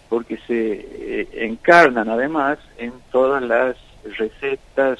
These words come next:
o en todas las recomendaciones de los organismos,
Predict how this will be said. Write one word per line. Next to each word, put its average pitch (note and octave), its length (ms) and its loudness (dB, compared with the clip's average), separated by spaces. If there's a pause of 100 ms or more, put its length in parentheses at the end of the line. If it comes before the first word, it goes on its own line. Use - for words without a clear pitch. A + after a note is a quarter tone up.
o A2+ 340 0
en G#2+ 100 -6
todas A#2 280 0
las G#2 120 -6
recomendaciones A#2 1000 -6
de A2+ 80 -4
los G2 120 -10
organismos, A2 960 -8